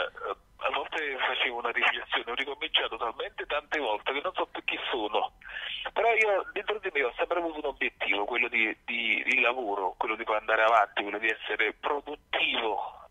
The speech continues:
che è sempre stata una, una mia caratteristica.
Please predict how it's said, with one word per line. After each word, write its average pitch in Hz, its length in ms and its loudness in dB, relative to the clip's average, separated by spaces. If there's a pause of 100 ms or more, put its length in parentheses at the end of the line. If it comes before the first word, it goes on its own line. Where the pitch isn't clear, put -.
(100)
che - 140 2
è 107 100 0
sempre 143 280 4
stata 135 260 2
una, 113 280 4 (460)
una 113 180 0
mia 139 140 4
caratteristica. 127 960 2